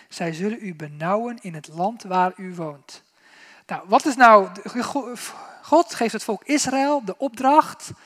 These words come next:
om op het moment dat ze het land Israël innemen, om iedereen die daar woont en dus geen Jood is, er of uit te zetten of te doden. Dat is een opdracht van God. Doen ze dat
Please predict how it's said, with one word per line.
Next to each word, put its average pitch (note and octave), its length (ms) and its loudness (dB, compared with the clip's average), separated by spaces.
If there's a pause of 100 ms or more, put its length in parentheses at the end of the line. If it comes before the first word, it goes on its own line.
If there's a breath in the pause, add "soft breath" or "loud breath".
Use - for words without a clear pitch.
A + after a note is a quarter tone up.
(460 loud breath)
om G#3+ 160 -4
op G3 60 -10
het F#3+ 100 -12
moment A3+ 160 0
dat A3+ 120 -6
ze - 140 -12
het E3+ 140 -10
land F#3 500 0 (100)
Israël G3 420 -6
innemen, A#3+ 760 -4
om F3+ 240 -8 (140)
iedereen B3 420 0
die F#3 120 -6
daar D#3+ 380 0
woont F#3+ 360 -4
en G3 100 -12
dus E3 180 -16
geen G#3 380 0
Jood F3 320 -6
is, G3 340 -4 (400 loud breath)
er F3 300 -6
of C#4+ 240 -4
uit B3+ 300 2
te A#3 100 -12
zetten C4+ 440 -2 (540 soft breath)
of - 440 -6 (480)
te G#3+ 100 -14
doden. D3+ 420 -8 (800)
Dat - 240 -20
is - 200 -20
een G3 260 -16 (140)
opdracht F3+ 340 -8
van F#3+ 120 -14
God. - 280 -18 (260 loud breath)
Doen C4+ 440 -4
ze D4 120 -8
dat G#3+ 240 2